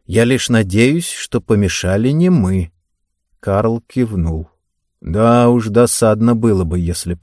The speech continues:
так». «А что значит...» «Эй, Карл, гляди-ка!» Ассад показывал куда-то под кровать.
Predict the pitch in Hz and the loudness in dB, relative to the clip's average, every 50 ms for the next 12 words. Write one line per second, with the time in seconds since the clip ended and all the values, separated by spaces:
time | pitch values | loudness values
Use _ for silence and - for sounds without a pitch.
0 | _ _ - 85 85 - _ - - _ _ _ _ _ _ _ _ _ _ _ | _ _ -10 -10 -10 -12 _ -20 -20 _ _ _ _ _ _ _ _ _ _ _
1 | _ _ - 113 123 123 - - - - - 254 262 247 185 190 220 220 220 214 | _ _ -4 -2 -2 0 0 -2 -4 -4 0 0 0 2 2 2 4 4 4 2
2 | - - 208 185 - - - - - - _ _ _ _ _ _ _ _ _ _ | 0 -2 -4 -4 -6 -8 -12 -12 -12 -16 _ _ _ _ _ _ _ _ _ _
3 | _ 147 151 135 117 107 - _ - 117 170 143 120 110 110 110 113 143 170 202 | _ 0 0 2 0 0 -2 _ 0 0 2 2 2 0 -2 -2 0 0 2 2
4 | 202 147 127 104 87 - 113 101 95 - - _ _ _ _ _ _ - 107 113 | 2 2 0 0 0 0 -2 -2 -2 -2 -8 _ _ _ _ _ _ -6 -4 -2
5 | - - - 139 127 _ - 127 117 - 139 127 123 120 117 120 117 - - 120 | -2 0 0 0 -2 _ 0 -2 0 2 2 0 0 2 0 0 0 0 -2 -2
6 | 110 127 127 - - 117 - - - - - - - 127 127 110 101 85 80 - | 0 0 0 0 -2 -4 -4 -4 -4 -4 -4 -4 -2 -2 0 0 -2 -4 -4 -6
7 | - - - - | -10 -16 -18 -20